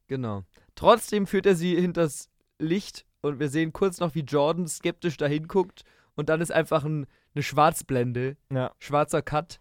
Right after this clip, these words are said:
Speaker 1: und plötzlich liegt Marie wie nach einem Blackout so ein bisschen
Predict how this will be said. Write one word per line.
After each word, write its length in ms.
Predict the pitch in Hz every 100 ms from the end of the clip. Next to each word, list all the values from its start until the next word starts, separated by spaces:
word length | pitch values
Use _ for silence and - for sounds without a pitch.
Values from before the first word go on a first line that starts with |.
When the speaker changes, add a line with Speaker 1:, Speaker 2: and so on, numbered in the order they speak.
| _ _ _
Speaker 1:
und 160 | 147 143
plötzlich 480 | 165 165 - 165 160
liegt 320 | 180 190 -
Marie 600 | 160 143 170 185 196 220 _ _ _ _ -
wie 160 | 165
nach 140 | 190 170
einem 160 | 160
Blackout 600 | 151 170 - 143 139 139
so 100 | 139
ein 100 | 131
bisschen 520 | 131 127 147 139 151